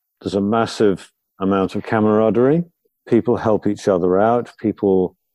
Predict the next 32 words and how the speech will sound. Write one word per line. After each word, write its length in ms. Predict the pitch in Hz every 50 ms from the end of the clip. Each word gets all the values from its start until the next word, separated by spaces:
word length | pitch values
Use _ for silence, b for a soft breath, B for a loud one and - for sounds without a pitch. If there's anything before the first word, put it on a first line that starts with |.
| _ _ _ _
share 480 | - - - - 120 120 120 117 113
information 680 | 110 104 90 - 107 104 104 104 101 95 - - 104 95
about 320 | 92 87 95 95 95 -
circuits. 840 | - - - 127 120 117 107 - - - 113 110 - - - - - -
They 380 | 104 98 98 95 95 95 92 - _ _ _ _ _ _ _ _ _ -
share 380 | - - - 117 117 113 110
information 960 | 107 104 - - 104 101 101 101 101 90 - - 104 98 98 95 95 92 - - _ _ _ -
about 580 | 98 95 87 95 98 95 95 92 92 95 -
the 80 | - 101
technical 540 | 92 - - 123 110 107 104 - - 110 101
setups 840 | - - - 104 95 - 107 98 107 - - - - - - -
of 140 | - 92 87
their 140 | 104 98 92
machines. 760 | 95 92 - - - 104 101 104 107 113 120 117 - - - - _ _ _ _ _ _ _ _ _ _ _ -
And, 160 | - 110 113
you 80 | 120 123
know, 300 | 127 127 127 127 131 139
I 80 | 135 139
used 300 | 143 139 127 - - -
to 80 | 113
go 500 | 101 113 113 110 107 104 101 104 - - _ _ _ _ -
racing 460 | 117 113 113 113 104 - - 113 107
with 160 | 104 104 90
my 160 | 104 107 107 107
mates, 440 | 117 101 90 92 - - - -
and 380 | 104 101 101 104 101 101 98 90 - - - _ _ _ _ -
it 120 | - 123
was 160 | 123 120 107 123
a 60 | 131
really 260 | 120 123 123 120 107
bonding 460 | 85 - 120 113 110 110 104 107 101
experience. 920 | 101 98 - - - - - 107 107 110 113 120 131 143 - - - -